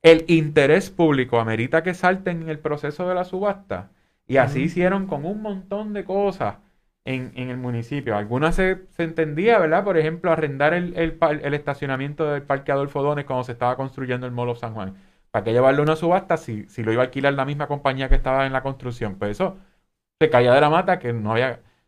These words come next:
Speaker 1: no había que hacer una subasta, pero contra tres cuerdas del Parque Luis Muñoz Marín,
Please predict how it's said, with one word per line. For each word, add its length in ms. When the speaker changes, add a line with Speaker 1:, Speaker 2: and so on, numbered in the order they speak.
Speaker 1:
no 100
había 160
que 60
hacer 160
una 140
subasta, 480
pero 240
contra 480
tres 180
cuerdas 400
del 120
Parque 300
Luis 140
Muñoz 340
Marín, 420